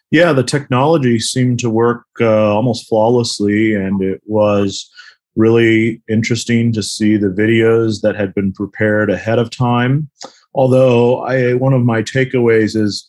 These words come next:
there's just a proliferation of video reports that aren't that informative. They sound more like advertisements, like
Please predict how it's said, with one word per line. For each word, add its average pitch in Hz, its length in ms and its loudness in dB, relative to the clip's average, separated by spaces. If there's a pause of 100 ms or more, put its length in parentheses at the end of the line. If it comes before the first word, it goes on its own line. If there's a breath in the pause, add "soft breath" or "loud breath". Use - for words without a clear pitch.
(520)
there's 117 320 2
just 131 400 -2
a 117 300 2
proliferation 113 1200 0
of 98 300 -2
video 117 360 2
reports 113 720 -2
that 104 340 -2 (360)
aren't 104 300 -2
that 147 260 -2
informative. 143 680 0
They 110 180 0
sound 117 500 -2
more 110 240 0
like 107 240 -2
advertisements, 107 960 -2
like 95 240 -2